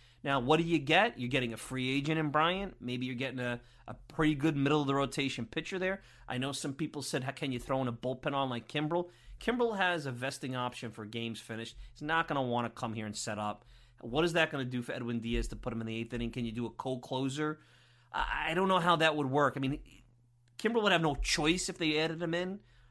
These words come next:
uh, and that would really be going for the gusto. But I just don't see something like that. M-, more realistic, and, and I think all this talk,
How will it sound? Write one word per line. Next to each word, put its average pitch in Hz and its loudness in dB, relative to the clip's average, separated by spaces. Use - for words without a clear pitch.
uh, 135 -2
and 139 -4
that 156 6
would 139 4
really 139 2
be 156 0
going 147 2
for 160 -6
the 151 -4
gusto. 170 2
But 131 0
I 139 4
just 123 -4
don't 120 -2
see 123 -6
something 110 -8
like 95 -10
that. - -10
M-, 151 -8
more 240 0
realistic, 185 -2
and, 160 -4
and 165 -2
I 165 0
think 208 -4
all 190 -4
this 202 -4
talk, 147 -4